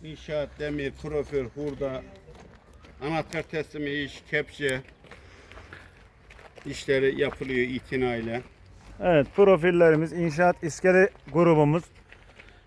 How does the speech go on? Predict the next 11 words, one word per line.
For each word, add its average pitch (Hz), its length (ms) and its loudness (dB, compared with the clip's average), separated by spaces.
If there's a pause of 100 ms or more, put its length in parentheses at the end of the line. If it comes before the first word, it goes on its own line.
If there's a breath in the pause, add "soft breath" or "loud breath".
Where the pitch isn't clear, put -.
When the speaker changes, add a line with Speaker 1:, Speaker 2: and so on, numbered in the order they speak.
Speaker 2:
e, 147 400 4
sıfır 202 420 8
profil 196 500 4 (100)
ve 185 200 4
boru 185 240 8
grubumuz 147 520 2
var 135 120 4
orada. 147 340 2 (200)
Speaker 1:
İnşaat, 165 460 -12
anahtar 160 400 -14
teslimi. 151 460 -12